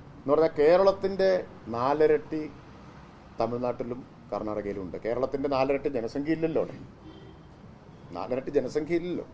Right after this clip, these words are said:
അപ്പം ഇതെന്തോ മറ്റെവിടെയും ഇല്ലാത്തൊരു കാര്യം കേരളത്തിൽ, അതും ഇപ്പോൾ ദാ ഈ പത്ത് കൊല്ലം കൊണ്ട് ചെയ്തു എന്ന മട്ടിലൊക്കെ പറയുന്നത് തികഞ്ഞ കാപട്യവും ഇരട്ടത്താപ്പുമാണ്.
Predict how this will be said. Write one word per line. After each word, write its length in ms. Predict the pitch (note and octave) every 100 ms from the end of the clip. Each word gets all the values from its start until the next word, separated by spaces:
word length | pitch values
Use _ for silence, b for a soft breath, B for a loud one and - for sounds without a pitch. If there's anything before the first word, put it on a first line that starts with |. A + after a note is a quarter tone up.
| - - - - - - - - - - - - - - - - - - - -
അപ്പം 140 | C#3 D#3+
ഇതെന്തോ 360 | F3+ G3+ G3+ A3+ - - - - - B2+
മറ്റെവിടെയും 640 | C#3+ - A3+ G#3+ G3+ F#3+ F#3+
ഇല്ലാത്തൊരു 420 | D#3+ D#3 D3 C#3+ A2+
കാര്യം 260 | G2+ G#2 G2 - - - - - - -
കേരളത്തിൽ, 460 | A#2+ C3 C3+ - C#3 A#2+
അതും 180 | D3+ G3+ D3
ഇപ്പോൾ 260 | - A2+ - -
ദാ 100 | C#3 D3 E3
ഈ 20 | F3 - -
പത്ത് 220 | A#2+ - C#3+
കൊല്ലം 200 | A#2 A2+
കൊണ്ട് 160 | A#2 A#2 G2
ചെയ്തു 220 | F#2+ G2+ - - - - - - - C#3
എന്ന 120 | F3 F3
മട്ടിലൊക്കെ 400 | C3 C3+ C3 B2 -
പറയുന്നത് 460 | G2+ A2 A2+ A2 B2 - - - - A#2+
തികഞ്ഞ 320 | C#3 E3+ F#3 F#3+
കാപട്യവും 600 | B2+ C#3 D3+ - D#3 E3 C3 - -
ഇരട്ടത്താപ്പുമാണ്. 760 | G#2 G#2+ B2+ - A#2+ B2+ F2+ -